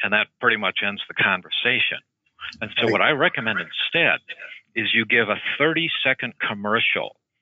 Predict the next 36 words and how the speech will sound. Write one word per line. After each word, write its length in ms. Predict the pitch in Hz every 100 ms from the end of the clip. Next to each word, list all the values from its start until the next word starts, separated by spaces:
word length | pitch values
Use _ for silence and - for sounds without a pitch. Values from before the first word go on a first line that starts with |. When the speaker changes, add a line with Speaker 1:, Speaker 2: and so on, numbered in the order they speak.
| _ -
Speaker 1:
which 200 | 117 -
is 160 | 113 104
basically 600 | 151 165 - 127 117 107 _ -
designed 520 | 107 120 120 120 120 -
to 100 | 113
engage 560 | 104 104 117 127 131 -
the 120 | 110
other 200 | 107 98
person 480 | 101 - 113 - 101
and 120 | 95
get 160 | 117 120
them 120 | 107
to 120 | 98
ask 180 | 104 95 - -
questions. 720 | 120 117 - - - - - _ _ _ _ -
So 360 | 120 113 110 98
mine, 380 | 107 123 131 113
for 100 | 101
example, 460 | 101 110 107 101 101
is, 240 | 101 95 - - - _ _ -
"I 100 | 180
help 200 | 196 151
lawyers 380 | 127 127 120 - 120
generate 380 | 120 113 110
new 140 | 107 107
business 420 | 147 175 - 98 - - -
and 140 | 117
get 180 | 110 -
new 140 | 107
clients." 580 | - - 180 120 - - - - _ _ _ _ -
And 100 | 101
the 80 | 120
other 120 | 131
person 360 | - 131 - 117
goes, 220 | 98 92 - -
"Hmm, 300 | 214 175 98